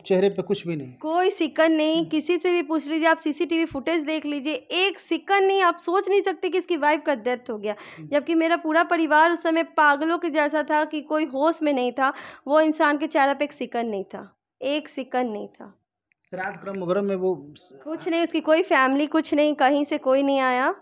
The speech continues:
Speaker 1: हम्म।
Speaker 2: Even चांदनी को हम लोग पारस लेके आए, उसका कोई फैमिली साथ में नहीं आया, कुछ नहीं, वो लोग मुंह
Speaker 1: कब,
Speaker 2: छुपा के
Speaker 1: कब की
Speaker 2: बैठे हैं।
Speaker 1: घटना है, कब हुआ था ये सब?
Speaker 2: ये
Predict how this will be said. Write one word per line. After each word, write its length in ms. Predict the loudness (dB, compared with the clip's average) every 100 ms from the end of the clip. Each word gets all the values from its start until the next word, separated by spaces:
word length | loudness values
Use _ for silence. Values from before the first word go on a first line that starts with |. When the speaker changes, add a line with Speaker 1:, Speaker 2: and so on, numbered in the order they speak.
| _ _
Speaker 1:
हम्म। 340 | -16 -12 -6 2
Speaker 2:
Even 220 | 4 6
चांदनी 400 | 4 4 4 4
को 100 | 4
हम 120 | 4
लोग 160 | 2 4
पारस 360 | 6 6 4
लेके 180 | 0 2
आए, 140 | 4
उसका 140 | 4 2
कोई 200 | 2 0
फैमिली 420 | 2 2 2 0
साथ 220 | 2 2 2
में 100 | 0
नहीं 120 | 2
आया, 240 | 2 2 0
कुछ 320 | -4 -6 -4
नहीं, 120 | -2
वो 80 | 0
लोग 140 | 0
मुंह 140 | 0 0
Speaker 1:
कब, 60 |
Speaker 2:
छुपा 280 | -2 -2 -2
के 140 | -2
Speaker 1:
कब 40 | -4
की 60 |
Speaker 2:
बैठे 180 | -4 -4
हैं। 80 | -4
Speaker 1:
घटना 120 | -2
है, 160 | -4 0
कब 120 | 0 0
हुआ 160 | -2
था 160 | -4 -10
ये 80 | -16
सब? 220 | -20 _ _ _ _ -6
Speaker 2:
ये 460 | 2 4 4 0